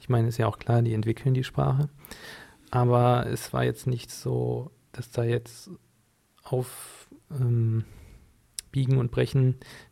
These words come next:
irgendwas reingepackt wird, weil jetzt Google das für sein Marketing braucht oder irgendwie sowas.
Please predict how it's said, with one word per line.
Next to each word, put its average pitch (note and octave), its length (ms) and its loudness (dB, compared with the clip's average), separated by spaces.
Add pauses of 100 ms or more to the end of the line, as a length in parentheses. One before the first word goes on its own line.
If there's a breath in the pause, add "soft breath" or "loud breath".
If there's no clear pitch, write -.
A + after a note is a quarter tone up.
irgendwas C3 640 2
reingepackt C#3 600 0
wird, - 260 0
weil A#2+ 220 0
jetzt - 440 -8 (200)
Google B2+ 240 2
das A#2 160 2
für A#2+ 120 0
sein A2+ 160 2
Marketing A2+ 460 -2
braucht A2+ 260 0
oder A2 140 -2
irgendwie A#2 200 -4
sowas. A#2 380 -6